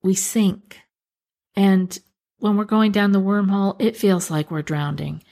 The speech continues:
But we are really able to make the change. We are really able to learn how to let go and relax and float. So why don't you try it right now with me,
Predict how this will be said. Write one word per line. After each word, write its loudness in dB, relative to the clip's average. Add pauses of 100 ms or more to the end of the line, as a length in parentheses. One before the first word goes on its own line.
(340)
But -4 (160)
we 4
are 0
really -2 (160)
able 2
to -6
make 0
the -2
change. -4 (300)
We 2
are 2
really 2
able -2 (300)
to -6
learn 2
how 0
to -6
let -2
go -4 (300)
and 0
relax 0
and -2
float. -6 (540)
So 2
why 4
don't -2
you -2
try 0
it -2
right -4
now 0
with 0
me, -4